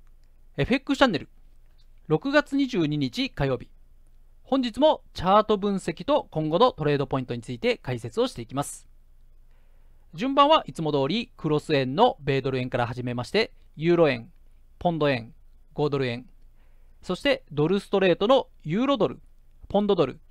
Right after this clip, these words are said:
五ドル米ドル、最後に新興国通貨のメキシコペソ円、南アフリカランド円、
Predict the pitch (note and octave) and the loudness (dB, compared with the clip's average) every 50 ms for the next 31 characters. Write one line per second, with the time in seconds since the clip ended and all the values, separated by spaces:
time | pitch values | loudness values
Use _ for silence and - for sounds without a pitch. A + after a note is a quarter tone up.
0 | - - - - - - D#3 D#3 D#3+ D#3+ C#3+ D3+ C#3+ C3 C3+ B2+ A#2+ A#2+ A2+ - | -20 -20 -20 -20 -14 -4 2 4 4 4 4 2 0 0 -2 -2 -4 -6 -14 -14
1 | - - - - - - - - - - _ - - - - - - - A#3 B3 | -20 -20 -20 -20 -20 -20 -20 -20 -20 -20 _ -20 -20 -20 -20 -10 -2 2 4 4
2 | A3+ G3+ A#3+ C#4 C4 - - - - - F3+ F3+ F#3 E3 - F3 E3+ D#3+ E3 D#3 | 4 4 2 0 -2 -4 -10 -12 -6 -6 -4 -4 -4 0 2 2 2 2 0 -6
3 | - - E3+ D#3 - E3 G3 C4 C4+ - - - - D3+ C#3 C3+ - - - - | -6 -6 -6 -4 0 2 4 4 4 2 0 -10 -10 -8 -8 -6 -8 -10 -12 -6
4 | - C3+ - B2+ B2 - G#3+ B3 G#3+ - - - - - - - - - - - | -6 -6 -6 -4 -2 2 2 2 2 0 -8 -16 -20 -20 -20 -20 -20 -16 -8 -4
5 | D3 D3+ D3 D3 C#3+ C3+ - D3 C3+ C3 - C#3 C3+ C#3 E3 G#3+ A#3 B3+ G#3+ C#3 | 0 0 2 4 4 2 2 0 -6 -2 -2 0 2 2 0 2 4 4 4 2
6 | A#2+ | 0